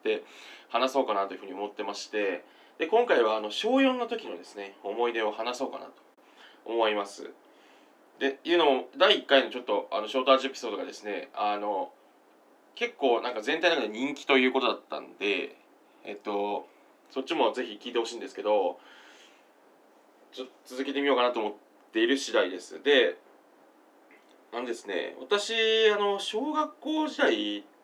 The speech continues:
て、結構ですね、あの、埼玉県の、あの、川口市っていうですね、あの、なんていうんですかね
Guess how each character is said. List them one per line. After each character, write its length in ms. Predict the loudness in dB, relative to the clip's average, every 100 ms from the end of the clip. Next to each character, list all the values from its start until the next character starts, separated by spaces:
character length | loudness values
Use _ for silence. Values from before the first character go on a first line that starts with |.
| -4
て、 400 | 2 2 2 -4 -12 -20 -20 -20 -2
結 200 | 0 2
構 120 | 2
で 60 | 0
す 100 | -2
ね、 260 | -6 -6 -4
あ 200 | 0 0
の、 160 | 0 0
埼 200 | 2 4
玉 220 | 4 2
県 240 | 0 -2
の、 220 | -10 -12 -14 -20 _ -12
あ 80 | -8
の、 60 | -2
川 220 | 4 4
口 80 | 4
市 140 | -8
っ 20 | -10
て 80 |
い 40 | -12
う 20 |
で 60 | -12
す 80 |
ね、 180 | -10 -8 -2
あ 200 | -2 -2
の、 460 | -4 -4 -2 -6 -10 -20 -20 -20 _ _
な 80 | -4
ん 20 | -4
て 60 |
い 20 |
う 20 | -4
ん 40 |
で 0 |
す 20 |
か 60 | -10
ね 140 | -16